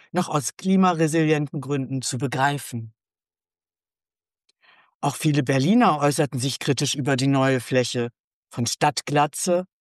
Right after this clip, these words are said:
und Steinwüste ist in den sozialen Medien immer wieder zu lesen. Ein Abgeordneter der Linken beschreibt den neu renovierten Platz auf X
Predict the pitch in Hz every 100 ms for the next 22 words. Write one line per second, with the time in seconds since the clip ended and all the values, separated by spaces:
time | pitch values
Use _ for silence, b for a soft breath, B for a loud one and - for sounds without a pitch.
0 | _ _ - 110 - 135 139 147 151 170
1 | - 185 175 - _ _ _ _ _ 143
2 | - 147 143 135 131 117 131 131 131 127
3 | 127 139 127 127 131 120 131 - 147 131
4 | 117 110 113 120 _ _ _ _ _ _
5 | _ _ _ _ _ _ _ B B B
6 | B B 160 165 170 180 151 160 156 131
7 | 143 147 147 190 240 190 170 180 - 165
8 | 160 165 156 160 156 165 156 147 160 -
9 | 139 160 147 - - 120 175 185 -